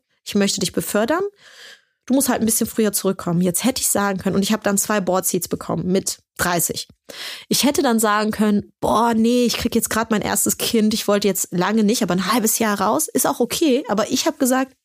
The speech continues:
„Nein, das ist eine geile Opportunity, I'll make it work.“ Ich habe ihm nur gesagt, „On my own terms“, kein FaceTime und Ergebnisse. Und es hat geklappt. Also deswegen ergreift Chancen, traut euch. Das Schlimmste, was passieren kann, ist,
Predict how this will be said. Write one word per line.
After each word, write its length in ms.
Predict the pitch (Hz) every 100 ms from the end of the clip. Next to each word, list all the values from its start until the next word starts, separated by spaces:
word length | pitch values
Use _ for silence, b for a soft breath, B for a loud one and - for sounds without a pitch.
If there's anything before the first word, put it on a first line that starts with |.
| -
„Nein, 320 | 220 190 165
das 120 | 214
ist 160 | - 233
eine 80 | 202
geile 320 | 208 277 330
Opportunity, 680 | 294 254 - 233 262 285 -
I'll 240 | 220 254
make 240 | 240 226
it 100 | 196
work.“ 220 | 190 240 -
Ich 120 | 247
habe 120 | 220
ihm 60 | 202
nur 180 | 233 285
gesagt, 480 | 285 320 403 - - _ -
„On 180 | 226 226
my 180 | 214
own 220 | - 214 202
terms“, 480 | 214 208 339 - B B B
kein 300 | - 220 214
FaceTime 540 | - 214 233 - 311 392 b b b _
und 320 | 220 214 -
Ergebnisse. 640 | - 202 196 196 165 - 180 _
Und 100 | -
es 140 | 269 294
hat 120 | 285
geklappt. 480 | 269 - 165 - - _
Also 220 | - 220
deswegen 420 | 240 254 262 254 -
ergreift 460 | 208 190 208 262 -
Chancen, 480 | 233 226 285 285 269
traut 340 | - 226 339
euch. 220 | 339 359
Das 160 | 208 -
Schlimmste, 560 | - 320 466 - 269
was 140 | 240 -
passieren 460 | 226 - 320 247 196
kann, 220 | 190 185
ist, 280 | 247 294